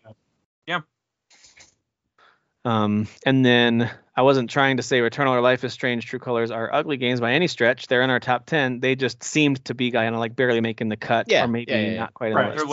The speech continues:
Speaker 2: less
Speaker 1: so.
Speaker 2: part of the convo, it seems like, yeah.
Speaker 4: Yeah,
Speaker 1: Um,
Speaker 4: that's
Speaker 1: I
Speaker 4: fair.
Speaker 1: personally think Returnal, when you, is a little better looking when, and just visually, I just think, uh, overall,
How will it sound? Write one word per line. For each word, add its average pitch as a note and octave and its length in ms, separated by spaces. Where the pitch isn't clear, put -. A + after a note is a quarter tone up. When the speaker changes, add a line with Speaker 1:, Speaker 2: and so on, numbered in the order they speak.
Speaker 2:
less G#2+ 60
Speaker 1:
so. - 60
Speaker 2:
part C#3 120
of A2 40
the A#2+ 60
convo, G#2+ 380
it - 60
seems G#2+ 200
like, A2+ 200
yeah. G#2 140
Speaker 4:
Yeah, B2 240
Speaker 1:
Um, A#2+ 160
Speaker 4:
that's C3+ 100
Speaker 1:
I E3 140
Speaker 4:
fair. E3+ 100
Speaker 1:
personally E3 400
think D3 300
Returnal, C#3 680
when C3 160
you, B2+ 100
is C3+ 180
a C3+ 40
little C3 180
better C3 240
looking C3 440
when, B2+ 180
and B2+ 180
just C#3+ 340
visually, C#3+ 580
I B2 120
just B2 240
think, A#2 480
uh, A#2+ 140
overall, A#2+ 520